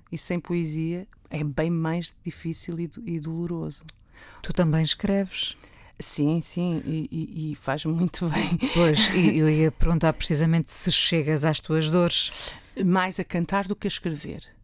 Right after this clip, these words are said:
Speaker 1: Escrever
Speaker 2: Sim.
Speaker 1: é mais lúdico.
Speaker 2: Resolves-te mais a
Speaker 1: Sim,
Speaker 2: cantar do que a escrever.
Speaker 1: sim, sim.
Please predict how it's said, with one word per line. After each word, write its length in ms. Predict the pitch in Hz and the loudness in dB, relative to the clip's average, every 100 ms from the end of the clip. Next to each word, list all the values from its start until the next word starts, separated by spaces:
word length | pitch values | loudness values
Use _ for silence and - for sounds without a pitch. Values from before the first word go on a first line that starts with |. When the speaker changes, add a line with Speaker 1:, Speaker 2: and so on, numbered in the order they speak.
| - - | -20 -14
Speaker 1:
Escrever 560 | - - 175 185 185 | -8 -2 4 6 8
Speaker 2:
Sim. 60 | 202 | 8
Speaker 1:
é 80 | 196 | 6
mais 300 | 196 196 185 | 4 0 -2
lúdico. 440 | 175 170 143 160 | -2 -2 -2 -2
Speaker 2:
Resolves-te 800 | 165 196 151 196 190 151 - 185 | 0 2 6 6 6 2 0 4
mais 520 | 185 185 180 185 - | 6 6 4 2 2
a 60 | - | 0
Speaker 1:
Sim, 100 | 170 | 2
Speaker 2:
cantar 360 | 185 147 175 160 | 4 6 4 2
do 80 | 165 | 0
que 120 | - | 0
a 40 | 170 | 2
escrever. 520 | - 175 165 143 127 | 2 4 4 2 0
Speaker 1:
sim, 380 | - - 151 | -6 -4 -2
sim. 40 | 151 | -4